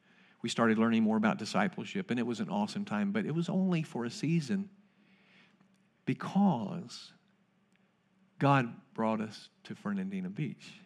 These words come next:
after that. And it was a, a, a very special thing. A little more than fourteen years ago, we began one of the most joyful, one of the most amazing, one of the most challenging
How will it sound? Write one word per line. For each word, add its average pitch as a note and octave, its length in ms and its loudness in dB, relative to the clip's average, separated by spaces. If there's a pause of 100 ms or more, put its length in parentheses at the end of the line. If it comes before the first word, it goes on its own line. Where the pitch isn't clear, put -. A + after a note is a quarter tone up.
(280)
after - 260 -12
that. - 300 -8 (1500)
And F#3 120 4
it G3 40 8
was G#3 180 4
a, C3+ 260 0
a, G2+ 260 -2
a - 40 0
very D3+ 220 2
special - 380 -4
thing. - 420 -6 (420)
A C#3 60 0
little F3 180 10
more E3+ 160 8
than D3 120 4
fourteen D3 380 0
years F3 240 4
ago, B2 140 4
we C#3 140 4
began C3+ 400 2
one C3 140 0
of A#2 60 0
the A2 80 0
most G#2 260 -4
joyful, E3 640 -2 (560)
one A#2 120 0
of B2 60 4
the A#2 60 6
most A2+ 260 2
amazing, C#3 480 2
one A#2 120 0
of G2+ 100 2
the G2 60 2
most G2+ 180 -4
challenging C3 920 0